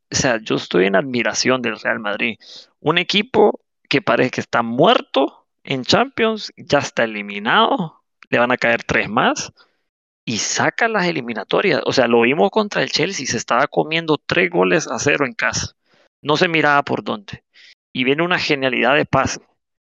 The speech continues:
Saca-, sacan el tres uno, vámonos a tiempo extra, sacan la eliminatoria. Contra el City, tal y como dijiste, empieza dos cero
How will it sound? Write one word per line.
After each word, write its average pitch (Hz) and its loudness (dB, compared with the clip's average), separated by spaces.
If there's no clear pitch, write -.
Saca-, - -6
sacan 156 0
el 156 -4
tres 160 2
uno, 160 2
vámonos 147 -2
a 139 0
tiempo 143 -2
extra, 151 -4
sacan - -4
la 110 -10
eliminatoria. 107 -14
Contra 123 0
el 110 2
City, 127 2
tal 127 -2
y 123 -2
como 113 2
dijiste, 113 0
empieza 135 2
dos 123 2
cero 143 4